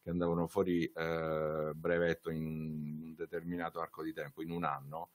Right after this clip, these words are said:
il sistema sanitario nazionale poteva, eh, diciamo, anche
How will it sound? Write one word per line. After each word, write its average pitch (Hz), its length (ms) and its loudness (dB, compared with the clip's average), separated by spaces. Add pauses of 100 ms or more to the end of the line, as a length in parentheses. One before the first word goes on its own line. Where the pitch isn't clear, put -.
(480)
il 98 100 -4
sistema 131 460 4
sanitario 101 480 6
nazionale 85 800 2
poteva, 90 720 6
eh, 80 840 2
diciamo, 92 360 6
anche 110 460 6